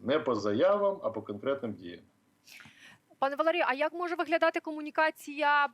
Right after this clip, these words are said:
Speaker 2: е, нашої держави, України, влади нашої з Китаєм? Говорили про те, що може відбутися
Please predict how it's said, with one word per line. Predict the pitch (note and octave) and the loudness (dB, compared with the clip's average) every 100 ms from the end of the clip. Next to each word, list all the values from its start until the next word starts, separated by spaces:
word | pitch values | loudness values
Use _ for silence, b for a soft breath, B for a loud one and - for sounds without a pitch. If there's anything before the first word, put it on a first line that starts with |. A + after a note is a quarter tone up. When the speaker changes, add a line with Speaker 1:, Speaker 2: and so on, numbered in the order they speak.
| A#3 | -6
Speaker 2:
е, | A#3 B3+ B3+ A#3+ A#3+ | -4 -4 -4 -8 -2
нашої | C#4+ F4+ - B3+ | 2 2 0 -4
держави, | A3 G#3+ A3+ G3 F#3+ | -4 0 2 2 0
України, | G3 A3 A3+ C#4 D4 A3 | -6 -6 -4 -2 -2 0
влади | G#3+ B3+ C#4 B3 | 4 4 4 2
нашої | A#3 A3 - A#3 A3 G#3+ | 0 0 -2 -10 -6 -6
з | F#3 A3+ A3 | -4 -4 -2
Китаєм? | - A#3 A#3+ G3+ F#3+ G3+ | -4 0 2 2 0 -4
Говорили | G3 A#3 A#3 C#4 D4+ | -6 -6 -4 -2 -2
про | C4+ C4 | -2 -2
те, | C#4+ D4 | 2 2
що | D4+ - C4+ B3+ B3+ | 0 -8 -6 -4 -4
може | B3+ C4 C4 | -2 -4 -4
відбутися | B3 G#3+ A#3+ B3+ B3 - A#3+ A3 | -8 -10 -12 -6 -6 -2 0 2